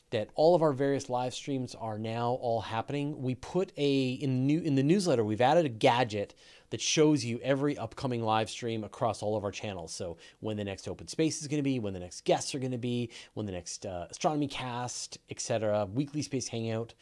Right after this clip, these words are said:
Um, and so you can sort of <laughs> set notifications, reminders. Everything is available by podcasts. So if you can't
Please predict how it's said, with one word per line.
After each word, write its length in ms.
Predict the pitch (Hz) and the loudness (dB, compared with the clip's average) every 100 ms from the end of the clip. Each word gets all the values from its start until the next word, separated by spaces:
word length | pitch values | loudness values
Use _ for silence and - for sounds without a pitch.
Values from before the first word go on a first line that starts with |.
| - - - - | -20 -20 -20 -12
Um, 540 | 101 98 98 95 95 98 - _ - | -6 -2 -2 -4 -8 -10 -18 _ -10
and 140 | 110 | -8
so 160 | - 110 | -2 -2
you 160 | 107 | -2
can 120 | 101 98 | -6 -10
sort 200 | 110 95 | -10 -12
of 120 | - _ - - | -14 _ -18 -16
<laughs> 320 | - 123 - | -14 -14 -14
set 300 | - - 131 | -12 -4 -2
notifications, 640 | 123 117 - 117 113 120 | -2 -6 -4 -4 -4 -6
reminders. 500 | 107 104 101 104 113 - - _ | -4 -2 -2 -2 -4 -8 -20 _
Everything 300 | 190 196 226 | 4 8 8
is 100 | 220 | 6
available 380 | 185 185 185 175 | 4 4 4 4
by 140 | 165 175 | 4 2
podcasts. 680 | - 135 131 143 143 - - - - | 4 0 2 -4 -6 -10 -16 -20 -14
So 160 | - 110 | -2 -2
if 140 | 104 | -2
you 200 | 127 123 - | -6 -6 -8
can't 480 | - 147 156 - | -4 0 -2 -4